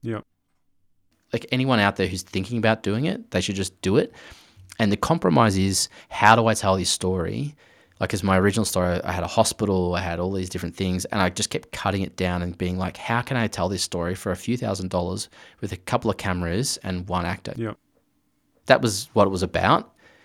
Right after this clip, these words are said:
Speaker 2: People who come out of advertising often don't wanna make those compromises 'cause they're so used to having a lot of money, or they're so used to having a lot of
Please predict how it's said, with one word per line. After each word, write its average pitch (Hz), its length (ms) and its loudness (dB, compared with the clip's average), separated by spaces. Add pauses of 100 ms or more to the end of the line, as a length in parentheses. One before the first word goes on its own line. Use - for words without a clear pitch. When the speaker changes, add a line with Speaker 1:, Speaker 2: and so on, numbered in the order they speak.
(220)
Speaker 2:
People 113 260 0
who 107 60 0
come 98 220 -2
out 95 160 -4
of 92 240 2
advertising 101 480 4
often 92 220 -2
don't 98 260 2
wanna 95 160 0
make 95 300 2
those 113 160 4
compromises 90 500 -6
'cause - 160 -12
they're 90 80 -6
so - 200 2
used 92 280 0
to 95 80 -6
having 90 240 -4
a 85 40 -6
lot 87 140 -4
of 92 60 -6
money, 123 460 0
or 107 40 0
they're 101 120 -2
so - 120 -4
used 98 160 -4
to 95 60 -4
having 92 220 -6
a 90 40 -6
lot 92 140 -4
of 92 140 -8